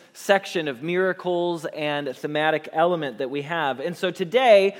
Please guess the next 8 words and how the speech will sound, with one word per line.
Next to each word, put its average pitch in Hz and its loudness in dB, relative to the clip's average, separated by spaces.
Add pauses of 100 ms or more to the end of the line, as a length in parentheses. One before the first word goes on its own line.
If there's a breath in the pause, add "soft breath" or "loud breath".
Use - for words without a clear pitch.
(140 loud breath)
we're 220 8
given 220 2
three 247 -2
more 220 2
miracles 208 2
to 180 0
interact 165 0
with. 113 -2